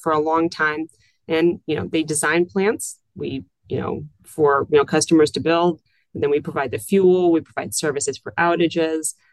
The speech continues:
um, you know, really the whole package for, for these nuclear power plants. Um, and, you know, when I left the Nuclear Regulatory Commission, I, like you said, I, I'd done everything from resident inspector, the senior resident inspector up at Indian Point outside of New York City,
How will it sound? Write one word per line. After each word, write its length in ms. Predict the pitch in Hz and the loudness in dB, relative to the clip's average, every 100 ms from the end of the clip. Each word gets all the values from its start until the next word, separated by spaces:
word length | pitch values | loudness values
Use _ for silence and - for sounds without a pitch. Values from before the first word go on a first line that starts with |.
| _ | _
um, 320 | 185 160 170 151 | -8 -6 -4 4
you 80 | |
know, 180 | 175 165 - | 6 4 4
really 240 | 190 196 | 4 6
the 80 | 156 | 2
whole 180 | 147 170 | 0 0
package 520 | - 143 - 131 - | 0 -2 -4 -8 -4
for, 420 | - 143 139 135 110 | 0 0 0 -6 -2
for 80 | - | 2
these 140 | 160 | 2
nuclear 320 | 165 151 139 110 | 2 0 -2 -4
power 240 | 151 156 | -4 -6
plants. 420 | - 147 208 - - _ _ _ _ | -2 0 0 -4 -8 _ _ _ _
Um, 380 | - - 92 151 _ _ _ - | -4 -2 -2 -4 _ _ _ 2
and, 260 | 185 175 - | 4 6 6
you 80 | |
know, 60 | 202 | 4
when 140 | 190 | 6
I 20 | 180 | 4
left 460 | 180 214 269 - | 4 2 0 0
the 60 | 175 | 2
Nuclear 260 | 170 165 | 2 0
Regulatory 400 | 151 151 156 156 | -2 -2 -2 -4
Commission, 420 | 147 147 143 147 139 | -2 -6 -6 -8 -4
I, 180 | 165 180 | -2 -2
like 160 | 175 165 | -2 -2
you 60 | 160 | -4
said, 200 | 127 139 | -2 -4
I, 120 | 147 - | -4 -2
I'd 200 | 165 156 | -2 0
done 260 | 160 160 | 0 0
everything 380 | 165 165 160 156 - | -2 -4 -2 -6 -4
from 220 | 156 147 | -4 0
resident 300 | 175 185 185 | 0 2 2
inspector, 680 | - - 170 - 170 165 165 | 0 -4 -6 -2 -2 -2 -2
the 160 | - 147 | -6 -6
senior 360 | - 196 185 | -2 2 4
resident 220 | 175 170 160 | 4 0 -2
inspector 360 | - 165 165 | -4 -4 -2
up 100 | 151 | -4
at 80 | 156 | 0
Indian 300 | 165 165 156 | 0 0 -2
Point 280 | - 170 160 | -4 -2 -2
outside 260 | 147 175 | -2 -4
of 60 | 160 | -4
New 100 | 160 | -4
York 240 | 156 151 | -4 -4
City, 400 | - 160 160 160 | -2 -2 0 -2